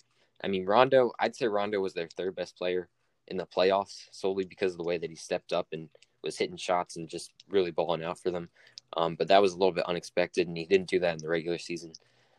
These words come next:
Um, so overall, like, they kept their three main guys, I think, intact. Um, and yeah, like, losing Dwight and JaVale definitely hurts, but Anthony Davis,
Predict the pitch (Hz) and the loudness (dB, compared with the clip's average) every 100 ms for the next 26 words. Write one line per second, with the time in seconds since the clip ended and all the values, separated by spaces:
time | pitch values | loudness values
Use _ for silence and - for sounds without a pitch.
0 | - - 80 78 - _ _ - 87 85 | -8 -4 -2 -4 -14 _ _ -4 0 0
1 | 78 _ _ - 107 98 95 92 85 80 | -2 _ _ 0 2 4 6 6 4 -2
2 | - - - 92 - 107 101 90 - 101 | -6 -12 -6 -2 0 2 2 0 -2 -4
3 | 92 87 87 82 85 - - 80 - 82 | -2 -2 0 0 0 -4 -8 -8 -8 -8
4 | - 78 - - _ _ _ - - 80 | -4 -4 -6 -18 _ _ _ -6 -4 -2
5 | 76 - _ 98 92 90 - _ _ - | -4 -12 _ 0 0 -2 -8 _ _ -20
6 | _ _ 123 127 104 98 95 - - - | _ _ 6 8 6 0 -4 -8 -20 -14
7 | - 123 120 104 107 104 98 92 92 92 | -6 -2 -2 2 4 4 2 2 4 4
8 | - - 90 - 90 80 85 85 - - | -2 -2 0 0 -6 -4 -4 -4 -10 -18
9 | _ - - _ 101 95 - _ _ _ | _ -20 -20 _ 2 2 0 _ _ _
10 | _ _ _ _ 120 127 135 117 107 104 | _ _ _ _ -4 -2 -2 2 2 2
11 | 101 - | -4 -10